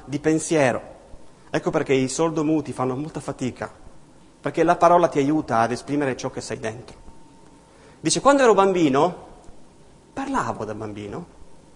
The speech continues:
pensavo da bambino, ragionavo da bambino. Ma quando divenni uomo,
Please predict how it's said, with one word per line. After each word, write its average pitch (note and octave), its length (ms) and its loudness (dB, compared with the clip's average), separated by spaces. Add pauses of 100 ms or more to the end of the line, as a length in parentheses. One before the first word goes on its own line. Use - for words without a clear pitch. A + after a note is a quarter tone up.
(160)
pensavo A3 640 4
da A3 140 -2
bambino, G#3 520 0 (540)
ragionavo D3+ 720 -8
da - 80 -14
bambino. G#2 440 -16 (1400)
Ma C#3+ 120 -8
quando F3 400 2
divenni D3 480 0
uomo, A2 480 -4